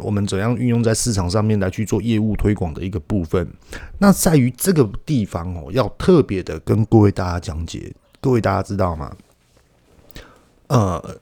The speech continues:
我，我知道很多人很辛苦，然后很任-，任劳任怨的一直做，一直做，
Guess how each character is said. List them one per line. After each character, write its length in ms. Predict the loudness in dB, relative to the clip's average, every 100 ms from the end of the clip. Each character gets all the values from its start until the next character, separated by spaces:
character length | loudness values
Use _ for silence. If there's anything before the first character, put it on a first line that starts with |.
| -2
我， 120 | 2
我 100 | 4
知 140 | 4 2
道 100 | 2
很 240 | 4 2
多 220 | 6 6
人 160 | 6 2
很 240 | -4 -6
辛 320 | -6 0 2 2
苦， 280 | 0 -2 -4 -6
然 140 | -6
后 340 | 0 0 2
很 320 | -2 -4 -6 0
任-， 360 | 2 2 0 -8 -16 -20 -8 0
任 160 | 2 2
劳 140 | 0
任 220 | 2 2
怨 160 | 2 0
的 120 | 0
一 60 | -2
直 140 | -4
做， 200 | -4 -4 -2
一 60 | -6
直 120 | -6
做， 300 | -4 -4